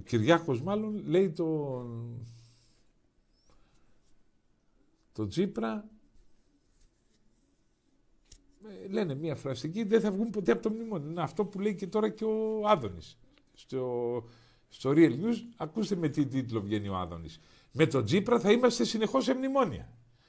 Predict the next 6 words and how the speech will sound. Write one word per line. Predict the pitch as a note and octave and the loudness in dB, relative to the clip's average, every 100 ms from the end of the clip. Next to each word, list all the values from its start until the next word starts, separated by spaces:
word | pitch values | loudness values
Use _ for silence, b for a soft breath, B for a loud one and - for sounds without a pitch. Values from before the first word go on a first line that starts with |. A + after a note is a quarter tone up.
| _ _ | _ _
Τον | F3+ | 2
κατηγορεί | E3 D#3+ D#3 D3+ A3 | 6 6 6 6 4
δηλαδή | A#3+ F#3 A3+ | 4 4 6
ως | B3+ B3 - b b b b b | 6 6 -2 b b b b b
δολίος | - C3+ G#3+ G#3 C4+ D4+ A3+ D#3 - - - _ _ | -2 12 12 12 12 12 12 10 0 -14 -20 _ _
υποτελεί. | - D#3+ E3+ - D#3+ E3 B2 - | -6 2 4 8 8 8 4 -2